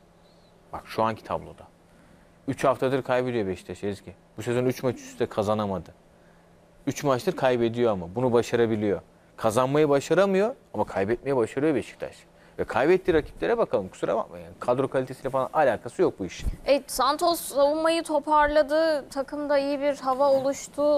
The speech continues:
Speaker 1: E,
Speaker 2: Şimdi
Speaker 1: savun-,
Speaker 2: sıra
Speaker 1: ba-,
Speaker 2: geldi
Speaker 1: bak,
Speaker 2: hücuma
Speaker 1: savunma
Speaker 2: falan
Speaker 1: kendisi,
Speaker 2: denirken.
Speaker 1: savunma kendisinden önceki döneme göre toparlandı. Son bir iki maç bu arada savunmada iyi değil. E, ama genel olarak on dört maçına kıyas edelim.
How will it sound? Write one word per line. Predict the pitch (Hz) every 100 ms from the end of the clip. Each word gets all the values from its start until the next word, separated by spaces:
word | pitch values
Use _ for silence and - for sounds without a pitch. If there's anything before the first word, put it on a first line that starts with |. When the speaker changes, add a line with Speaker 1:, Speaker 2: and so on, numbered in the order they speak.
| 269
Speaker 1:
E, |
Speaker 2:
Şimdi |
Speaker 1:
savun-, | - - 127 143
Speaker 2:
sıra | 170 277
Speaker 1:
ba-, | -
Speaker 2:
geldi | - 277 277
Speaker 1:
bak, | 285
Speaker 2:
hücuma | 277 262
Speaker 1:
savunma | 285 302 302 226 285
Speaker 2:
falan | 302
Speaker 1:
kendisi, | 311 277 294 302
Speaker 2:
denirken. | 302 311 285 294 - _ -
Speaker 1:
savunma | - 120 127 185
kendisinden | - 131 127 123 139 151 165
önceki | 147 135 131 151 123
döneme | 117 117 143 208
göre | 147 151 240
toparlandı. | 143 - 135 139 143 151 160 117 - _ _ _ _ _ _ _ _ _ _
Son | - - 135 143
bir | 139
iki | 135 139
maç | 131 120
bu | 127
arada | 143 165 - - _ _ - 120
savunmada | - 123 123 123 120
iyi | 127 123 120 113
değil. | 131 123 185 - - - - - -
E, | 110 107 98
ama | - 170 160 - 104
genel | 113 127 151
olarak | 101 87 82
on | 123 143 113
dört | 98
maçına | 95 95 98 95
kıyas | - 98 92 95
edelim. | 85 80